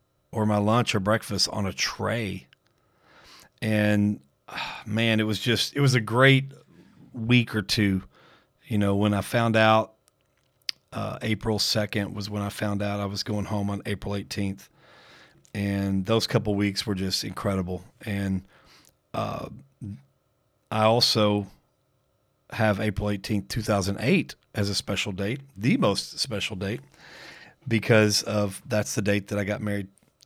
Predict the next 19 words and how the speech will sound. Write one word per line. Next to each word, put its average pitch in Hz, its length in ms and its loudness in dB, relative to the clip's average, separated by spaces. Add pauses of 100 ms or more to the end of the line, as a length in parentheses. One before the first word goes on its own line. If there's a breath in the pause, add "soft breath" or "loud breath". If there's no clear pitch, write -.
(140)
to 113 100 -4
Jessamy. 95 600 -2 (680 soft breath)
And 104 320 2
now 110 160 4
the 107 100 2
week, 135 360 4
two 170 160 6
weeks 147 200 10
before 120 520 6 (240)
that 127 280 8
date, 101 340 4 (260)
we're 107 560 4
not 127 340 4
as, 104 400 4
um, 98 360 -4 (800 loud breath)
we're 120 120 2
not 123 220 6
as 107 180 2 (840)
fun. 98 600 6